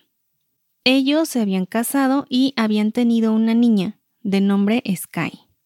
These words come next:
Esta niña iba a la misma escuela, en el mismo salón que la hija de Chloe,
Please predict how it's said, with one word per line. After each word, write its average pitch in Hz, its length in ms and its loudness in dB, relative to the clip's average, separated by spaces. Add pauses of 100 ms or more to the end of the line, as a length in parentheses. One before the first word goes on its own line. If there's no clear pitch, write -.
(460)
Esta 247 360 0
niña 226 440 2
iba 214 300 -2
a 190 200 -4
la 175 160 -2
misma 254 440 0
escuela, 202 600 -2
en 185 180 -4
el 175 160 -2
mismo 254 360 2
salón 240 520 -2
que 220 140 -4
la 180 160 -2
hija 190 220 -4
de 190 120 -2
Chloe, 233 400 0